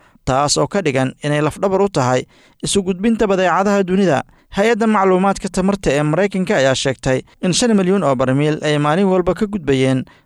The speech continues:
Badda Cas. Naftadaas oo dalalka Bariga Dhexe u dhoofiyaan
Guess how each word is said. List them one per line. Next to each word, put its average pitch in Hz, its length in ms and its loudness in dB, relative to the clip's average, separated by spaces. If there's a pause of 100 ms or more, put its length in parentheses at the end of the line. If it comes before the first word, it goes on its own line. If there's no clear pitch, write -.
(100)
Badda 143 240 -2 (100)
Cas. - 300 -4 (260)
Naftadaas 147 680 -2
oo 160 120 0
dalalka 190 340 0
Bariga 190 320 0
Dhexe 180 160 -2
u 220 100 -2
dhoofiyaan 147 520 0